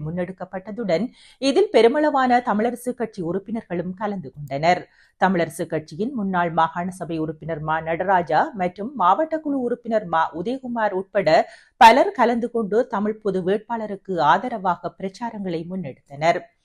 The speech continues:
இதன்போது கருத்து தெரிவித்த பொது வேட்பாளர் அரியநேந்திரன், இந்த தேர்தலில் தமிழ் பொது வேட்பாளர் வெற்றி பெற வேண்டும் என்று வடக்கில் மக்கள் மகிழ்ச்சியை தெரிவித்துக் கொள்கின்றார்கள். தென்பகுதியில் இருக்கும் தென்பகுதி வேட்பாளர்கள்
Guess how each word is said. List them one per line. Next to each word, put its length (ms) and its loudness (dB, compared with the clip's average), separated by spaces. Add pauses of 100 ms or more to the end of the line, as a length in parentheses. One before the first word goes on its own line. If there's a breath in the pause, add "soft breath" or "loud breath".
(280 soft breath)
இதன்போது 580 4
கருத்து 380 2
தெரிவித்த 480 -2
பொது 260 -2
வேட்பாளர் 600 -2
அரியநேந்திரன், 680 -2 (380 soft breath)
இந்த 220 2
தேர்தலில் 580 4
தமிழ் 300 2
பொது 220 -2
வேட்பாளர் 500 0 (240)
வெற்றி 320 0
பெற 200 0
வேண்டும் 340 0
என்று 340 -2
வடக்கில் 460 -2
மக்கள் 360 -6
மகிழ்ச்சியை 580 -4
தெரிவித்துக் 520 -6
கொள்கின்றார்கள். 720 0 (580)
தென்பகுதியில் 600 6
இருக்கும் 320 -4
தென்பகுதி 520 -4
வேட்பாளர்கள் 720 -2